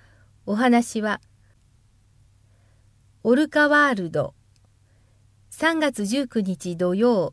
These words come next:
午後三時から四時。費用無料。当日直接会場へ。高円寺地域区民センター。所在地は、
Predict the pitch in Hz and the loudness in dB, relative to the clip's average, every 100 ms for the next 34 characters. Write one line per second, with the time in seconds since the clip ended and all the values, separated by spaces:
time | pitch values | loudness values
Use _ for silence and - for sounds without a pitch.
0 | _ - 285 262 214 - 294 330 285 240 | _ 0 2 4 2 0 -2 -2 -4 -6
1 | 196 175 160 180 185 - - _ _ _ | -6 -6 -6 -6 -8 -10 -18 _ _ _
2 | _ _ _ _ _ - 294 311 269 190 | _ _ _ _ _ -8 0 4 4 2
3 | 170 185 190 220 208 185 - _ _ _ | 0 -2 0 0 0 -2 -6 _ _ _
4 | _ _ _ _ _ - 269 247 247 - | _ _ _ _ _ 4 4 4 0 -10
5 | - 233 - 320 302 - 226 202 185 170 | -8 -8 -4 -4 -4 -4 -4 -2 -4 -4
6 | 156 143 _ _ _ _ _ _ _ _ | -6 -8 _ _ _ _ _ _ _ _
7 | _ _ _ _ _ _ _ _ _ _ | _ _ _ _ _ _ _ _ _ _
8 | _ _ _ _ _ _ - 320 339 320 | _ _ _ _ _ _ -4 0 2 4
9 | 269 214 185 160 - 277 302 - - 294 | 4 2 0 -8 -4 -2 -2 -4 -4 -2
10 | 302 285 - 294 247 - 170 160 151 - | 0 -2 -2 -4 -4 -4 -4 -4 -8 -12
11 | _ _ _ _ _ _ _ _ _ - | _ _ _ _ _ _ _ _ _ -2
12 | 240 240 262 240 202 180 175 | 2 4 2 0 -2 -2 -2